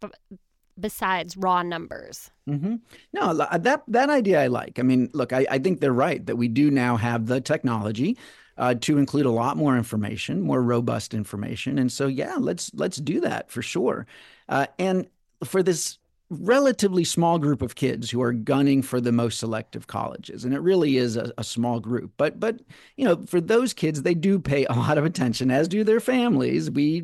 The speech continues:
Speaker 2: you know, parents try to think about what are those college admissions officers looking for. Uh, and so finding ways to make sure that those signals are about, "Hey,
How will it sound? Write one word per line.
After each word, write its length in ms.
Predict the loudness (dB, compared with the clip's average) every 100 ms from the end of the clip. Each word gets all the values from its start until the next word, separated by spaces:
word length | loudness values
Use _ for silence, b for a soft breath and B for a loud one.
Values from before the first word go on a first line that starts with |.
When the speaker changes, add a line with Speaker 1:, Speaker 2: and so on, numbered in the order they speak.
| -4
Speaker 2:
you 120 | -2
know, 100 | -2
parents 640 | -2 0 0 0 -2 -8 B B B B _ -20 _ -16 -4
try 240 | 0 2
to 100 | 2
think 360 | 0 -2 0 0
about 320 | 0 0 0
what 220 | 0 2
are 100 | 2
those 160 | 0 -2
college 320 | -2 0 0
admissions 480 | -2 -2 -2 -2 -2
officers 580 | -4 -6 -8 -6 -6
looking 460 | -4 -2 0 0 -2
for. 460 | -2 -6 -6 -6 -8 B B B
Uh, 180 | -2 -2
and 180 | 0 -2
so 200 | 2 0
finding 500 | 0 0 0 0 2
ways 340 | 2 2 0 -2
to 120 | 0
make 200 | 0 0
sure 200 | -2 -2
that 160 | -2 -2
those 220 | -2 -2
signals 580 | -2 0 2 0 -4 -8 b b -4
are 160 | 0
about, 280 | 0 0 -2
"Hey, 380 | 0 2 2